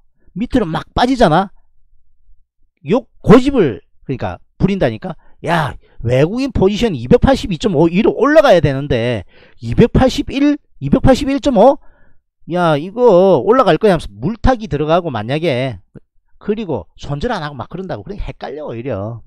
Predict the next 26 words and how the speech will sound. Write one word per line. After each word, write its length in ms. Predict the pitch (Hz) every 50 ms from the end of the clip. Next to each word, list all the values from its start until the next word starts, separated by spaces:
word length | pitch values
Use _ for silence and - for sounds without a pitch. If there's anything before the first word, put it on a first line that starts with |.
| - -
안 240 | - 101 110 107
봐. 200 | 98 135 160 196 202
그러니까. 400 | 160 110 98 92 _ _ 90 _ - - _ _ _ _ _ _ _ _ _ _ _
저거 440 | - - 208 208 220 196 127 90 - _ _ _ _
정답으로 460 | - 147 147 156 160 214 220 208 196
다 400 | - - - - - - - - 151
보여주면 460 | - 208 226 196 139 143 143 113 92 - - - _ _
쟤들이 400 | - - - 180 226 - 311 - -
바보겠냐? 840 | - - - - - 127 190 240 269 262 233 165 123 120 185 233 _ _ _ _
<laughs> 1080 | 294 285 - - 285 - - 311 _ _ _ _ _ _ 240 170 170 175 180 185 233 233
쟤들 400 | - - - 247 269 285 311 240
바보 400 | - - 151 156 165 - - 269
아니라고. 520 | 269 254 220 196 233 262 226 214 180 156 139 - - - - - - - _
자기 440 | - - 190 240 247 214 247 269 - -
포지션 400 | - - 233 247 254 277 277 202
전부 520 | - - 311 330 330 330 330 330 320 277
다, 140 | 208 240 233 -
"아, 160 | 208 240 247
내 160 | 220 277 294
포지션 500 | 294 - 247 269 262 262 214 285 285 269
이겁니다. 480 | 277 285 294 277 277 262 277 269 269 247
이백팔십이 580 | 185 185 226 254 208 - 262 220 247 247 240
점 180 | 202 269 262 240
오, 360 | 226 233 247 254 233 - - _ _ _ _ -
이백칠십 640 | 156 180 185 254 240 - 294 - - 277 226 -
밑으로 460 | - 190 247 - 254 247 214 180 -